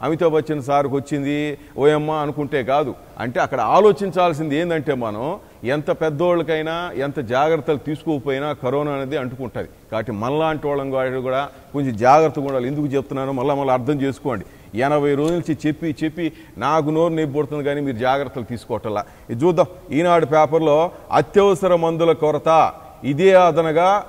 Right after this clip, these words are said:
అడ్డగోలు ధరలు. ఒకవైపు ప్రాణం నిలబెట్టుకోవాలనే ఆరాటం, మరోపక్క ఆ బలహీన క్షణాన్ని సొమ్ము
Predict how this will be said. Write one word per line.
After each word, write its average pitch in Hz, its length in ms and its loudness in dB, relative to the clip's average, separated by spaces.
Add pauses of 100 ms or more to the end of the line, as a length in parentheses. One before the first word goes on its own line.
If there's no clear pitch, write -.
(140)
అడ్డగోలు 170 520 4
ధరలు. 143 500 2 (1160)
ఒకవైపు 170 500 4
ప్రాణం 185 480 2
నిలబెట్టుకోవాలనే 175 920 4
ఆరాటం, 160 520 4 (500)
మరోపక్క 165 720 4 (380)
ఆ 151 220 4
బలహీన 180 580 4
క్షణాన్ని 180 600 0
సొమ్ము 175 340 -2